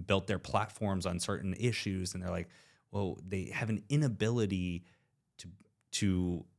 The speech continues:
be objective and to pursue the truth in that,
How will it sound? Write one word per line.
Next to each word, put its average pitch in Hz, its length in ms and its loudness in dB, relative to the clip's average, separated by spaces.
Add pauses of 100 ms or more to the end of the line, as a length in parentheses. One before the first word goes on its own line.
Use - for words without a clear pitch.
(120)
be 104 160 2
objective 98 560 0
and 90 100 2
to 87 80 -6
pursue 104 460 0
the 90 100 0
truth - 440 0
in 78 120 -4
that, 73 280 -8